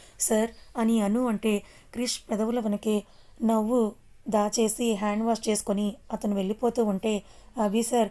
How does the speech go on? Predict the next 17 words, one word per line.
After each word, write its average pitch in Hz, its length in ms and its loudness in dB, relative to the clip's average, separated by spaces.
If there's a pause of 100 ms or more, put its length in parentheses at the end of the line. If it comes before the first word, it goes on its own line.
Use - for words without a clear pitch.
(280)
పాలు 220 240 2
తీసుకొని 233 420 -2
రానా?" 208 420 0
అని 208 300 -2 (100)
అను 208 300 0
అడుగుతుంది. 202 580 0 (1120)
"పాలు 208 240 2
కాదు, 190 360 0 (360)
విస్కీ 220 280 -2
బాటిల్ 220 280 0
తీసుకొని 208 360 -2
రా" 202 200 -2 (100)
అని 214 220 0
షార్ప్గా 208 540 -2
అనేసి 202 460 -4 (420)
వెనక్కి 220 420 -4
తిరిగి 202 480 -2